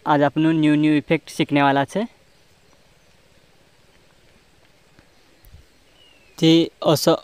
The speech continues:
खुल जासे तो तुम्हारे सामने सेंटर पेज खुले ना से। फिर यहाँ प्लस ना आइकन पर क्लिक कर दो। फिर यहाँ नौसला सिलेक्ट कर लेजो, यहाँ रख दीजिए ब्लैक म्हणजे काऊ सिलेक्ट कर लेजो, है नहीं। फिर बाद में यहाँ क्रिएट एक प्रोजेक्ट पर क्लिक कर लेजो, ठीक है।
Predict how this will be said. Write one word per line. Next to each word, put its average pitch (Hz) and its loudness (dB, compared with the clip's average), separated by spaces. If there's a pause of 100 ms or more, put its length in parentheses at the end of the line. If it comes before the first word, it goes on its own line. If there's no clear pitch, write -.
(220)
खुल 156 2
जासे 160 2
तो 151 -4
तुम्हारे 156 4
सामने 156 2
सेंटर 151 0
पेज 147 -4
खुले 143 -2
ना 131 -2
से। 135 -8
फिर 156 -2
यहाँ 160 2
प्लस 151 -2
ना 147 0
आइकन 147 -4
पर 147 -6
क्लिक 143 -8
कर 143 -6
दो। 156 -8 (920)
फिर 165 0
यहाँ 170 2 (320)
नौसला 156 0
सिलेक्ट 156 -4
कर 160 0
लेजो, 165 0 (140)
यहाँ 151 -2
रख 151 0
दीजिए 170 -2 (220)
ब्लैक 139 0 (120)
म्हणजे 151 0
काऊ 143 0
सिलेक्ट 143 -6
कर 139 -4
लेजो, 143 -4
है 151 -8
नहीं। 139 -4
फिर 151 -6
बाद 143 2
में 147 2
यहाँ 156 0
क्रिएट 139 -2
एक 139 -4
प्रोजेक्ट 139 -4
पर - -2
क्लिक 143 -6
कर 131 -8
लेजो, 120 -8
ठीक 131 -8
है। 180 2